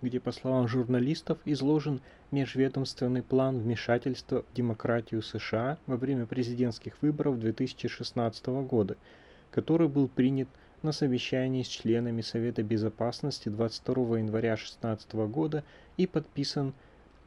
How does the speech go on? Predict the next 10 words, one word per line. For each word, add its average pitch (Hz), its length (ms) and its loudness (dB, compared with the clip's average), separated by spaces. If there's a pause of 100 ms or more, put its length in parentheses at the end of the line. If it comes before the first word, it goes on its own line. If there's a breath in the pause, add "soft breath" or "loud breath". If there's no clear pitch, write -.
(120)
диктатором 117 720 0 (160)
Путиным. 98 480 0 (360)
Издание 143 580 2
не 139 160 0
указывает, 104 720 2
как 120 180 0
оно 120 140 2
получило 110 520 -2
эти 107 220 -2
документы. 107 720 -2